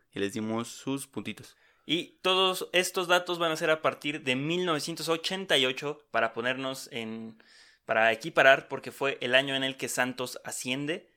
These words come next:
Speaker 2: y es uno de los equipos más fuertes del norte.
Speaker 1: Y en el que Cruz Azul ya dejó casi de ser Cruz Azul.
Speaker 2: Exactamente.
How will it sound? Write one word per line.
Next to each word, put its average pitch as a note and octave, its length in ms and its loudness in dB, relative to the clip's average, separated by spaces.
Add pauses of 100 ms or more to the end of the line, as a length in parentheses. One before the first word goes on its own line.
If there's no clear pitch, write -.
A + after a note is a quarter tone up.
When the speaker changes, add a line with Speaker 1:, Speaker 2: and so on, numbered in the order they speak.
(140)
Speaker 2:
y A2+ 180 0
es A#2 120 -2
uno B2 140 -4
de B2+ 60 0
los A#2 120 -4
equipos A2+ 300 -10
más A2+ 100 -8
fuertes G#2+ 300 -12
del A#2+ 120 -2
norte. C3+ 260 -4 (280)
Speaker 1:
Y - 80 -12
en G2 60 -6
el F#2+ 140 -10
que G#2 140 -8
Cruz A2+ 200 -10
Azul D#3+ 560 0
ya G2 640 -4 (320)
dejó - 420 -12
casi G#2 260 -14
de G2 60 -10
ser - 200 -10
Cruz - 160 -16
Azul. - 340 -4 (320)
Speaker 2:
Exactamente. D3 680 -2